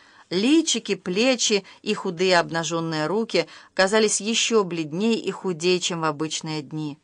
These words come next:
Тем значительней прелесть этих существ как-то сдержанно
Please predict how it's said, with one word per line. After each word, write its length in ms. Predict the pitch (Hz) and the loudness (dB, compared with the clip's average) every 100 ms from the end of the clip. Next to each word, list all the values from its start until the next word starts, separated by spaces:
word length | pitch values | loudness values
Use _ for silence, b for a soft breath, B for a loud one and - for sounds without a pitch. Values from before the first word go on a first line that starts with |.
| _ _ _ _ _ _ _ _ | _ _ _ _ _ _ _ _
Тем 340 | 214 220 202 B B - | 4 6 4 B B -12
значительней 1080 | 170 196 190 - 311 294 214 175 160 147 - b b - | 2 2 4 2 0 0 -2 -2 -2 -4 -6 b b -4
прелесть 480 | 196 233 196 - - | 4 6 4 2 -4
этих 260 | 170 151 | -6 -6
существ 560 | - 151 - 233 233 - b - | -6 -4 0 0 -2 -10 b -2
как-то 360 | 170 - 165 | -2 0 -2
сдержанно 840 | 143 139 247 320 269 262 254 247 | -2 0 4 4 4 4 4 2